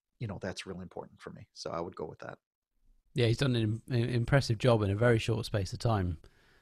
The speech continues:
Speaker 2: ClickFunnels has, uh, taken off.
Speaker 1: Exactly.
Speaker 2: Taken over more than taken off, I would <laughs> say. It's, uh, been very successful. Um, we are out of time. So where can people find you, Jeff?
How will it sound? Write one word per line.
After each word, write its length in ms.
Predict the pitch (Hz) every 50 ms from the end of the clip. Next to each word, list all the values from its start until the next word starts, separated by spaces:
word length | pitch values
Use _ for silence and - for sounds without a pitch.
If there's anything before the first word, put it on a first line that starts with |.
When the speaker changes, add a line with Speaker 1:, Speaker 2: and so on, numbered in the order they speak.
| _ _ -
Speaker 2:
ClickFunnels 520 | - - - - - - 113 104 104 101 101
has, 360 | 98 95 95 92 - - -
uh, 220 | 107 98 95 95 90 - - - _ _ _ 190 190 - _ -
taken 320 | - 131 117 - - 107
off. 320 | 113 117 95 - - - - - _ _ _ _ _ _ _ _ _ _ _ _ _ -
Speaker 1:
Exactly. 300 | 104 104 - - - 131
Speaker 2:
Taken 120 | - 120
over 380 | 110 120 147 151 143 117 101 85 - -
more 160 | - 113 113
than 120 | 110 117 98
taken 360 | - 139 123 113 - 117 120
off, 220 | 123 120 110 -
I 100 | 113 107
would 160 | 104 101 107
<laughs> 140 | - - -
say. 160 | 151 143 - -
It's, 520 | - 160 - - 160 - 165 156 135 - 151
uh, 100 | 131 - - - - - - -
been 120 | - 123 113
very 180 | 131 135 131
successful. 720 | 123 - 127 113 - - 101 98 - - - 117 98 87 - - - - - - - - - - - - -
Um, 220 | 117 117 117 - - - - - - - - - - - -
we 200 | - 143 143 135
are 260 | 110 101 101 101 - - -
out 180 | 147 135 -
of 60 | - -
time. 400 | - 151 139 110 92 92 101 -
So 160 | - - 127
where 240 | 123 139 147 160 151
can 160 | - 131 117
people 260 | 127 135 131 - 113
find 400 | - - 120 110 104 101 95 101
you, 220 | 110 90 92 98
Jeff? 260 | 107 120 123 120 -